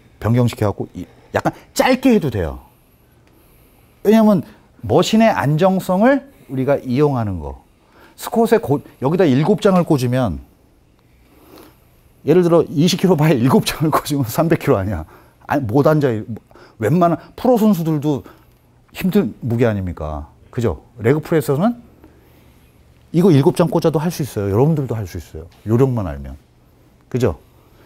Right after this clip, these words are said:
그러니까 그럴 때는 짧게 해도 상관이 없어요. 그러니까 레그 프레스를 대부분 뭐 스쿼트 같이 이렇게 깊게 내려서 무릎 각도가 구십 도가 되는 거를 유지하려는 어떤 그런 경향들을 많이 보이시잖아.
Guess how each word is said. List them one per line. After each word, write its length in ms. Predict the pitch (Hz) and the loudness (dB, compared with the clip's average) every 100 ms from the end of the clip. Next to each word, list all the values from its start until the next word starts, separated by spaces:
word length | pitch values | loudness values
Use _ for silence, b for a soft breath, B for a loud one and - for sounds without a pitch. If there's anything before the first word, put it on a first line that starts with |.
| b | b
그러니까 280 | 156 185 B B | 0 0 B B
그럴 240 | - 143 160 | -2 0 2
때는 260 | 170 202 190 - | 2 0 -4 -10
짧게 440 | - - 226 - 214 | -6 -2 -2 0 -2
해도 140 | 190 | -2
상관이 340 | 151 127 98 71 | -6 -8 -8 -10
없어요. 280 | - - - - _ 117 | -14 -20 -20 -20 _ 0
그러니까 200 | 147 113 | 4 4
레그 180 | 175 | 4
프레스를 640 | 240 240 220 151 143 156 85 B B | 2 2 2 2 2 2 0 B B
대부분 360 | 131 165 208 185 | -2 2 2 4
뭐 200 | 175 143 B | 2 0 B
스쿼트 280 | - 214 202 | -2 0 2
같이 200 | 190 175 | 0 0
이렇게 200 | 147 143 | -2 -2
깊게 420 | - 139 - 185 | -4 -4 0 2
내려서 460 | 170 139 120 185 226 - - | 4 2 2 2 2 -4 -8
무릎 180 | 120 151 | -6 -4
각도가 300 | 151 160 - | -4 -4 -4
구십 260 | 113 - | -6 -6
도가 200 | - 165 | -2 0
되는 260 | 151 143 135 | 0 -2 -2
거를 200 | 127 120 | -2 -2
유지하려는 560 | 98 110 127 143 131 113 | -4 -4 -2 -2 -2 -4
어떤 200 | 90 123 | -6 -6
그런 160 | 123 | -4
경향들을 420 | 123 117 120 117 120 | -4 -2 -2 -2 -2
많이 220 | 95 107 | -2 -2
보이시잖아. 640 | 110 107 - 98 90 | 0 -2 -2 -6 -6